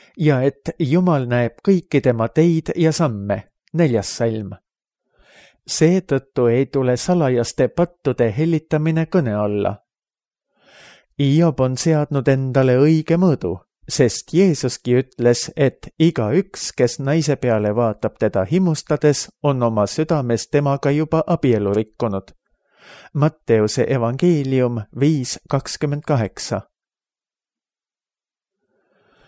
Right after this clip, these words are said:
Loen kolmekümne esimesest peatükist salmid viis kuni kaheksa.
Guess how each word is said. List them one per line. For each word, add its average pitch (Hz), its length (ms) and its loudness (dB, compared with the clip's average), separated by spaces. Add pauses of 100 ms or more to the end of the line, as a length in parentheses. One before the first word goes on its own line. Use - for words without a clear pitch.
(420)
Loen 135 380 2
kolmekümne 131 680 -2
esimesest 127 600 -2
peatükist 165 800 0
salmid 131 600 -2
viis 165 260 0
kuni 156 240 -2
kaheksa. 113 600 -2